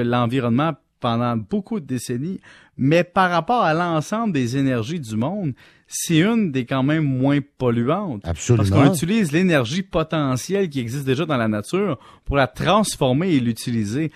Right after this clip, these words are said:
Speaker 2: Mais c'est la
Speaker 1: Et ça,
Speaker 2: construction
Speaker 1: comment
Speaker 2: qui posait problème au niveau des environnementalistes.
Speaker 1: Oui, parce que, hey, t-, y a-tu pensé, on a déjà pensé harnacher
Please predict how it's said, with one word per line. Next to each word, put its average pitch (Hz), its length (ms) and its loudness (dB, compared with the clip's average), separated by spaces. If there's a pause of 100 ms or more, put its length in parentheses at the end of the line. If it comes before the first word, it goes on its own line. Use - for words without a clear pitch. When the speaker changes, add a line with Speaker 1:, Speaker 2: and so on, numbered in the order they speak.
Speaker 2:
Mais 107 80 0
c'est 147 140 6
la 160 60 8
Speaker 1:
Et - 20 2
ça, 139 60 2
Speaker 2:
construction 175 480 6
Speaker 1:
comment 190 100 2
Speaker 2:
qui - 80 -12
posait 113 280 2
problème 107 400 2
au 104 80 2
niveau 95 300 0
des 95 160 0
environnementalistes. 85 840 0
Speaker 1:
Oui, 143 200 2
parce 92 160 -8
que, - 100 -10
hey, 127 140 -4
t-, - 260 -14
y 107 80 -4
a-tu 101 100 -6
pensé, 139 280 -2
on 185 60 -4
a 123 80 -2
déjà 110 240 -4
pensé 113 480 -8
harnacher 113 640 -8